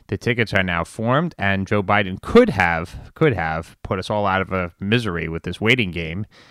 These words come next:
In the end, picking Senator Kamala Harris of California, a two thousand twenty also ran, somebody who dropped out even before Iowa, couldn't garner the support, uh, very much support, but ended up on the ticket.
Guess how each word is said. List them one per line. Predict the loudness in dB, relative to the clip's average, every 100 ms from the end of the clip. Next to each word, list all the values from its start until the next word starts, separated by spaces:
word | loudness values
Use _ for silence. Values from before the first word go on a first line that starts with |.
| -20 _ 2
In | 6
the | 10 10
end, | 10 8
picking | 4 4 2
Senator | 2 4 6 8 8 8 6 0
Kamala | 2 4 4
Harris | 4 6 4 2 -2 -8 -10 -12 -16 _ _ _ _ _ _ _ 6
of | 8 8 6 2 -6 -10
California, | -4 -4 -4 -4 -2 -2 2 0 -2 -12 -20 -20 _ _ -14 -6
a | -6 -4 -8 -10 _ _ _ -2
two | 0
thousand | 4 4 4 0
twenty | 0 2 2
also | 2 2 0
ran, | 0 0 0 -4 -8 _ _ _ _ _ _ _ _ -4
somebody | 2 4
who | 6
dropped | 8 8 8
out | 6
even | 6 4
before | 2 2 6 6
Iowa, | 8 8 6 4 2
couldn't | 2 2 6
garner | 6 6 4
the | 2 -2
support, | -2 -4 0 4 4 2 -4 -10 -12 -4
uh, | 0 2
very | 4 4
much | 4 0
support, | -2 -6 -4 0
but | 0
ended | 0 0 2
up | 2 2
on | -2 -2
the | -2
ticket. | -4 -2 -4 -6